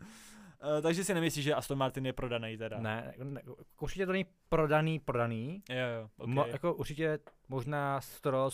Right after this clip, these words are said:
Speaker 2: mohl zkoušet vody.
Speaker 1: Jasně.
Speaker 2: Ale to je jako běžná praxe v biznisu, že si řekneš, "Hele,
Speaker 1: Ale
Speaker 2: dej
Speaker 1: já
Speaker 2: mi,
Speaker 1: bych
Speaker 2: dej mi nabídku,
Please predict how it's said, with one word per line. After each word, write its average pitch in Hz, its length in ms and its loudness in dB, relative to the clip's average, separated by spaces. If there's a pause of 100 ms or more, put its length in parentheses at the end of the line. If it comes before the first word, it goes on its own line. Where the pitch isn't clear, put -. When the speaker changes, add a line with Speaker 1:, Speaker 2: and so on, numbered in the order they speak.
(120)
Speaker 2:
mohl 131 180 -2
zkoušet 131 280 -6
vody. 120 240 -6 (680)
Speaker 1:
Jasně. 131 140 -16
Speaker 2:
Ale 151 100 0
to 170 80 0
je 170 60 4
jako 170 280 0
běžná 147 420 0
praxe 156 300 -2
v 143 40 -6
biznisu, 135 320 -6
že 123 120 -6
si 139 180 -4
řekneš, 139 360 -6
"Hele, 139 340 0 (840)
Speaker 1:
Ale - 80 -6
Speaker 2:
dej 156 80 6
Speaker 1:
já 160 60 4
Speaker 2:
mi, 185 80 2
Speaker 1:
bych 160 80 -2
Speaker 2:
dej 180 140 4
mi 196 100 2
nabídku, 185 640 -2